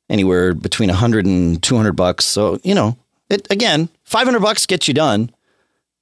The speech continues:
And you might be actually in really good shape. In fact, that's, you know, sort of the default network at my house.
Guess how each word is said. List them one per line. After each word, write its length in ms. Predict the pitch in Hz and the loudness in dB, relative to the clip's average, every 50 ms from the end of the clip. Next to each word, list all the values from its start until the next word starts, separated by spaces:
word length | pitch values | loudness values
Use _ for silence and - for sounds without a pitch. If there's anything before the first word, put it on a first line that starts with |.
| _ _ | _ _
And 760 | - 165 160 151 147 147 151 147 151 151 147 151 160 151 180 - _ | -2 0 0 2 2 2 2 2 2 0 0 -2 -4 -8 -12 -10 _
you 140 | - 190 196 | -2 0 0
might 160 | 190 202 202 | 2 0 0
be 260 | 208 208 185 139 - | 0 0 0 0 0
actually 280 | - 160 180 - 185 170 | 0 0 0 2 2 2
in 60 | 156 | 2
really 160 | 151 151 147 | 2 2 2
good 120 | 131 135 - | 0 0 0
shape. 200 | 175 135 - 113 | 0 0 0 -2
In 80 | 110 | -2
fact, 180 | - 110 107 - | 0 -2 -2 0
that's, 320 | 120 120 123 - - - - _ _ | 0 0 0 0 -4 -4 -8 _ _
you 100 | 123 127 | 0 2
know, 220 | 104 90 80 - - | 2 2 0 0 -4
sort 180 | - - 123 107 | -2 0 0 2
of 60 | 104 | 2
the 60 | 101 | 2
default 460 | 76 95 87 - - 117 113 - - - | 0 0 0 0 0 2 2 0 0 0
network 320 | 95 - - 82 - - | -2 -2 -2 -4 -4 -4
at 80 | - - | -4 -2
my 160 | 69 71 62 | -2 -4 -2
house. 360 | 67 78 53 60 - - - | -4 -4 -4 -4 -4 -6 -6